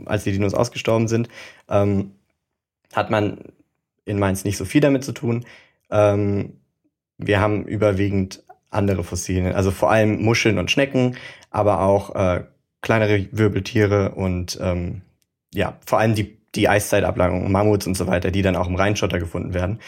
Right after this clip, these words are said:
Mammutzähne, Mammutknochen. Aber, also ich, ich find's jetzt nicht schlimm, dass wir nicht so viel mit Dinos machen. Ähm, da gibt's vielleicht andere Perspektiven in Zukunft,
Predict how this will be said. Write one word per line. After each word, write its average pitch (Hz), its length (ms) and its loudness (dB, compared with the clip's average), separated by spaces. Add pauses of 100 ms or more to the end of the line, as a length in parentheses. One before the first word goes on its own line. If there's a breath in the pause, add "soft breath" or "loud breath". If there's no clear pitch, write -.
(160 loud breath)
Mammutzähne, 101 540 2
Mammutknochen. 107 640 0 (380 loud breath)
Aber, 117 420 2 (160 soft breath)
also 131 160 4
ich, 156 220 0
ich 151 140 2
find's 175 160 2
jetzt - 140 2
nicht 139 140 4
schlimm, 156 200 6
dass 156 200 4
wir 139 60 4
nicht 131 320 0
so 117 100 2
viel 127 160 4
mit 117 180 4
Dinos 113 240 2
machen. 175 420 0
Ähm, 120 420 2 (460)
da 104 240 4
gibt's - 200 -6
vielleicht 104 320 0
andere 135 320 4
Perspektiven 127 580 -2
in 113 100 2
Zukunft, 120 500 -4